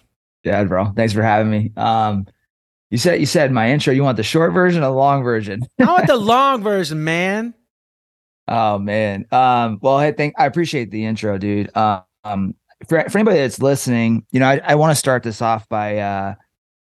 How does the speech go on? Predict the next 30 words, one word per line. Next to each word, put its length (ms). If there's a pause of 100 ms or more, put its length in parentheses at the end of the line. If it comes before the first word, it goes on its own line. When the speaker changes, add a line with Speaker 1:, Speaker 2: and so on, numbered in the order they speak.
(240)
Speaker 1:
by 140
bringing 340
up 320
ju-, 240
really 240
two 240
things. 500
One, 500 (260)
m-, 200
you 60
know, 80
Matt 220
did 120
introduce 340
me 100
as 100
a 80
coach, 380
but 160
I'm, 240
I 140
am, 220
I, 200
I 60
see 160
myself 420
as 100
a 60
player 360
coach. 480